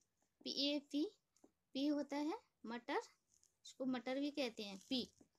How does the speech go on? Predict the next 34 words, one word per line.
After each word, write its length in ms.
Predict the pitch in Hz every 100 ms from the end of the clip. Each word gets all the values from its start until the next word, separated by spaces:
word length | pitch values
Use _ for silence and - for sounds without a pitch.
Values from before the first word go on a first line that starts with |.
| _ _ _ _ _ -
ओकरा 360 | 240 254 262 226 196 - _ -
यानी 240 | 254 262 -
ओकरा, 360 | 247 240 202 196
लेडी 340 | 226 262 262 294
फिंगर, 400 | 254 233 196 - _ _ _ -
इसको 280 | 247 - 302 233
ओकरा 260 | 247 285 294
कहा 260 | 294 302
जाता 240 | 302 294 311
है, 120 | 466 -
इसको 220 | - - 294
लेडी 340 | 254 262 392
फिंगर 260 | 320 294 269
भी 160 | 285
कहा 260 | 277 247 240
जाता 260 | 254 262 277
है। 80 | 392 _ _ _ _ -
ये 260 | 254 277 - -
बहुत 300 | 220 233 262 -
अच्छी 280 | 208 - 277
होती 300 | 302 262 277
है, 80 | 427 - -
हेल्दी 320 | 226 226 294
होती 280 | 294 285 285
है, 100 | 381 - _ _ _ _ _ -
बच्चों 360 | 233 247 269 277
के 100 | 285
लिए 200 | 285 330 427 302
और 160 | 311 269
सारे 280 | 277 262 262
बच्चों 280 | 262 269 277
को 80 | 311
खाना 280 | 262 247 240
चाहिए 380 | 233 214 214